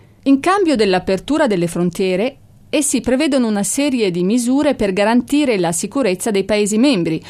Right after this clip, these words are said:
tra cui il potenziamento dei controlli alle frontiere esterne, una migliore collaborazione transfrontaliera tra gli organi di polizia,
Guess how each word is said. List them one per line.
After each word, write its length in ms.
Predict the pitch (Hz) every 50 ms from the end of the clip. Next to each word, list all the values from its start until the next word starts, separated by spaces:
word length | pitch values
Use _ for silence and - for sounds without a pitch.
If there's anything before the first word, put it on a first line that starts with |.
| - - - -
tra 200 | - - 190 185
cui 320 | - - 262 262 214 175 190
il 80 | 165
potenziamento 800 | 170 185 175 170 190 185 180 - 220 208 214 208 208 202 208 202
dei 160 | 180 180 165
controlli 640 | 170 - 190 185 175 214 220 226 240 247 226 208 190
alle 240 | - - 185 175 175
frontiere 400 | 170 - 175 175 170 185 170 165
esterne, 560 | 165 - - 190 196 196 202 226 254 294 302 - - - - - - -
una 240 | - 262 262 277 -
migliore 520 | - 262 277 269 269 294 330 349 320 247 -
collaborazione 920 | - 233 233 226 214 208 220 220 220 - - 269 277 285 269 226 202 196
transfrontaliera 1080 | - 196 185 190 196 - - 180 170 165 170 190 190 190 190 226 247 269 269 233 196 190
tra 180 | - 196 196
gli 160 | 196 196 196
organi 380 | 214 220 226 220 220 214 190 180
di 100 | 165 175
polizia, 640 | 170 185 175 170 165 - - - 190 190 214 254 277